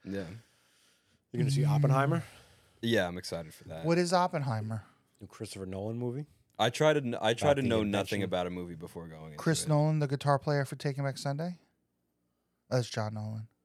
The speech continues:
Speaker 2: Yeah.
Speaker 3: <sighs> Is it a superhero movie?
Speaker 2: No, Christopher Nolan? Oh, I guess he did Batman. Yeah, that's right. I forgot he did Batman.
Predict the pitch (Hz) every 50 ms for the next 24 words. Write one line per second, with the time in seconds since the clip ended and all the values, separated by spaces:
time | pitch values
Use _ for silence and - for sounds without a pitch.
0 | _ - 110 104 95 92 90 - _ _ _ _ _ _ _ _ _ _ _ _
1 | _ _ _ _ _ _ _ _ _ _ _ _ _ _ _ _ _ _ _ _
2 | _ - 120 101 92 - - - - - - 175 165 151 131 120 - - - -
3 | - - 139 135 - - - - - - - - - - 160 151 185 - 147 139
4 | 147 - - 185 202 185 175 208 208 190 - - 175 151 175 214 220 285 302 320
5 | 339 392 415 381 392 381 277 - _ _ _ _ _ _ _ _ _ - 143 233
6 | 302 269 143 104 85 - - 160 170 170 170 175 170 165 180 240 302 320 320 302
7 | - - 180 190 190 208 233 269 - - 269 202 160 151 120 101 120 123 127 120
8 | 104 98 95 101 120 123 110 104 104 - - 123 107 95 87 92 101 107 101 98
9 | 92 85 98 90 87 98 98 95 95 95 92 92